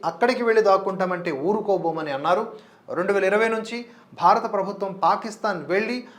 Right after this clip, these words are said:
ఆ భూభాగంలో ఇరవై మంది ఉగ్రవాదుల్ని హత్య చేయించిందంటూ బ్రిటన్ పత్రిక ఒకటి, అంటే ఇదే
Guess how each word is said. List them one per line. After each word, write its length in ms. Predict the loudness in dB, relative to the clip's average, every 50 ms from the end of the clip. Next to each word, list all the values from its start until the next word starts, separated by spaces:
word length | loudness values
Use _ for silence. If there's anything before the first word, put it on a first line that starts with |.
| -20 -6 0 4 6
ఆ 40 | 6 6 6
భూభాగంలో 600 | 2 2 4 4 4 4 2 -2 -2 -2 0 0 0 0 -4 -8 -14 -16 -8 -2 2
ఇరవై 240 | 4 4 6 6 4 4
మంది 180 | 2 0 0 0 0
ఉగ్రవాదుల్ని 500 | 0 0 2 2 2 2 2 -2 -4 -4 -6
హత్య 200 | -6 -6 -6 -6 -6 -6
చేయించిందంటూ 600 | -6 -6 -6 -8 -10 -10 -10 -10 -8 -8 -6 -6 -6 -6 -10 -14 -20 -20 -10 -4
బ్రిటన్ 280 | -2 -2 0 0 -2 -2 -2
పత్రిక 240 | -2 -2 -2 -2 0 0 0
ఒకటి, 240 | -2 -4 -6 -8 -10 -10 -14 -20 -20 _ -14
అంటే 180 | -6 -2 -2 0 0
ఇదే 140 | 0 0